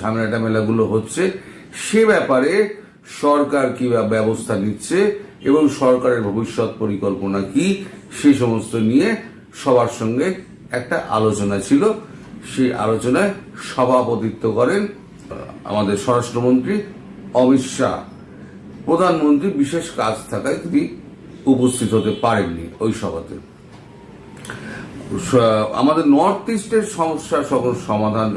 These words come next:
মানে য-, যখন স-, সমস্যা নিয়ে যখন আলোচনা শেষ হয় সেই সময় উঠে আসে বিএনপি নেতৃত্বের স্বরাষ্ট্রমন্ত্রীর সঙ্গে দেখা করার বিষয়টি।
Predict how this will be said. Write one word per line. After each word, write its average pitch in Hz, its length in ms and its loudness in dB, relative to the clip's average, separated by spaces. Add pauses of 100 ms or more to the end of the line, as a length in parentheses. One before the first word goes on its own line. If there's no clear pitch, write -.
মানে 110 200 2
য-, 107 200 2 (400)
যখন 127 340 4
স-, 107 340 -2
সমস্যা 110 600 -2 (220)
নিয়ে 113 200 2
যখন 110 220 2
আলোচনা 110 440 0
শেষ 165 360 -2
হয় - 140 -6 (840)
সেই 180 220 6
সময় 151 300 2
উঠে 131 280 4
আসে 190 440 2 (760)
বিএনপি 190 560 2
নেতৃত্বের 151 640 2 (840)
স্বরাষ্ট্রমন্ত্রীর 117 880 0 (100)
সঙ্গে 139 340 0 (440)
দেখা 127 320 2
করার 110 300 0
বিষয়টি। 85 560 -8